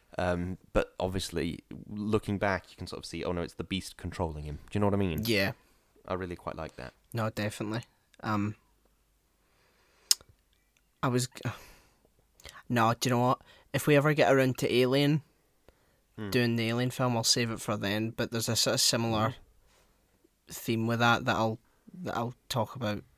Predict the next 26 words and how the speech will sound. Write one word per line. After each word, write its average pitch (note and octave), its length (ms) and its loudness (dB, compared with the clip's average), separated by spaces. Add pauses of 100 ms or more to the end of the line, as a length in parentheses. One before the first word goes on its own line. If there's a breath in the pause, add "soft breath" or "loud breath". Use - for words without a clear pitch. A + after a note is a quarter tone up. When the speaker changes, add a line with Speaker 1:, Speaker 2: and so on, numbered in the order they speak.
(100)
Speaker 2:
if - 160 -8
we A2+ 80 0
ever G#2+ 160 -4
do A2 180 -4
that G2+ 220 -2
film, A2 260 -4
'cause - 160 -8
that's G#2 220 -2
a, G#2 120 0 (600)
that's G#2 220 -2
a - 40 -4
great G#2+ 240 -4
film G#2+ 220 -2
that G#2 160 -4
plays G#2 280 -2
with, - 200 -6
like, G#2+ 80 -4
the A2 100 -2
idea G#2+ 320 0
of, - 100 -8
like, G#2 140 -4 (240)
performance A2 720 -2
and, A2 160 -2
like, G#2 160 -4 (880 soft breath)
you A2 80 -6
know, G#2+ 200 -2